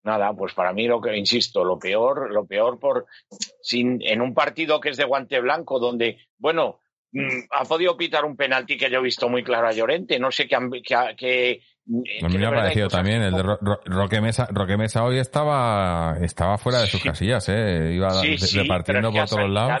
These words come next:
Speaker 1: dado le ha dado y ha salido volando, y yo algunas veces me, me pregunto qué criterio tiene el var para entrar o no entrar en algunas jugadas, porque,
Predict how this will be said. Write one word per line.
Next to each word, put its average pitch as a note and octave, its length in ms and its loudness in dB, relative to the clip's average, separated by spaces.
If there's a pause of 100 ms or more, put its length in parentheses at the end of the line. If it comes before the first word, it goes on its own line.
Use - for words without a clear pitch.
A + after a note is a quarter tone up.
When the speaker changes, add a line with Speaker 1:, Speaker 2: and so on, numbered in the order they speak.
Speaker 1:
dado G#3+ 360 0 (500)
le B2 140 0
ha C3+ 60 2
dado F3 260 2
y G3+ 100 0
ha C#3 80 0
salido D#3 360 0
volando, D#3+ 540 2
y B2 140 -10
yo B2+ 120 4
algunas F#3 320 0
veces F#3 460 0
me, C3 220 2 (220)
me B2 160 0
pregunto C#3 680 0
qué E3 140 -2
criterio F#3 640 -2
tiene D#3 220 -2
el C3+ 100 0
var F3+ 240 0
para - 160 0
entrar D3 340 0
o G3 80 0
no D3 140 0
entrar C#3+ 200 0
en E3+ 60 -2
algunas C3+ 340 0
jugadas, - 640 -2 (280)
porque, A#2 600 0